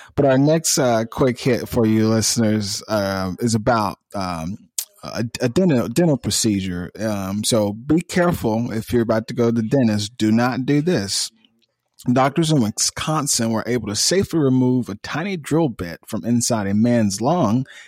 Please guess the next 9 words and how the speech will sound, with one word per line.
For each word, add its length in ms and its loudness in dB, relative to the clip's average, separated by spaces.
after 300 0
he 280 2
inhaled 520 -2
the 160 -6
tool 720 0
while 320 0
undergoing 480 2
a 60 -2
procedure. 640 0